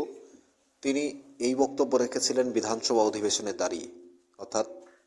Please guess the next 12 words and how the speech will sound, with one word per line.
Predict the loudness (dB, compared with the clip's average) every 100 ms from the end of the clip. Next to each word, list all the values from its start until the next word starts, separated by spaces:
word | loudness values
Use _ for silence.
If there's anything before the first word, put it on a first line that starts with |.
| _ _ _ _
বলা | 2 2
হয়েছে | 2 -2 -4
জেআরবিটি | 0 0 0 -2 -2
চাকরি | -4 -2 -2
প্রার্থীদের | -2 -2 -2 0
অফার | 0 -2
খুব | -8 -6 -6
দ্রুত | -6 -2
দেওয়া | 2 4 2
হবে, | 2 -4 -6 -10 -20 _ _
প্রক্রিয়া | -12 -2 4 4
চলছে, | 4 0 0